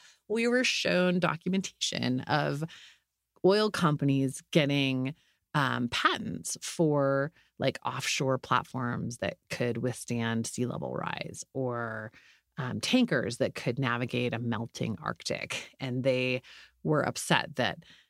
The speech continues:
oil companies were doing all these things to make their companies resilient to climate change, and they were telling everybody else not to worry about it. And so then they were like, for us,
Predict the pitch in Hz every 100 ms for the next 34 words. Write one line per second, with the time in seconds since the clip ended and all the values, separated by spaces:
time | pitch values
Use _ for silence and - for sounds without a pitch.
0 | _ 180 165 165 - 147 139 139 131 123
1 | 131 127 143 143 131 123 123 - 139 131
2 | 120 - 131 127 123 - 131 131 131 -
3 | 127 156 123 120 123 123 135 131 120 -
4 | - - 330 208 - 151 139 135 127 -
5 | 143 131 120 - - 131 120 117 117 123
6 | 123 120 117 131 - - - 147 240 302
7 | 135 113 110 - - - - 180 190 175
8 | 208 175 269 277 233 202 175 170 196 -
9 | 220 240